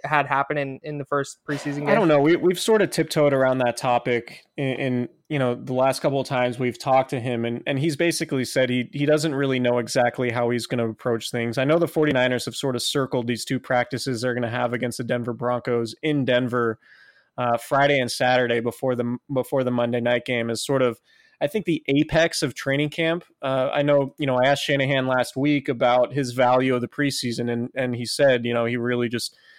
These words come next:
Speaker 2: wishes, he, he would prefer zero games to four,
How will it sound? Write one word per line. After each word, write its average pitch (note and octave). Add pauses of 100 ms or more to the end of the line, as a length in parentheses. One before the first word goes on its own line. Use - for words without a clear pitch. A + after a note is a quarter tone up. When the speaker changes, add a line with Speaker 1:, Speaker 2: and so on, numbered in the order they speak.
(200)
Speaker 2:
wishes, D3
he, D#3
he D3+
would F#3
prefer D3+
zero C3
games B2+
to B2
four, B2+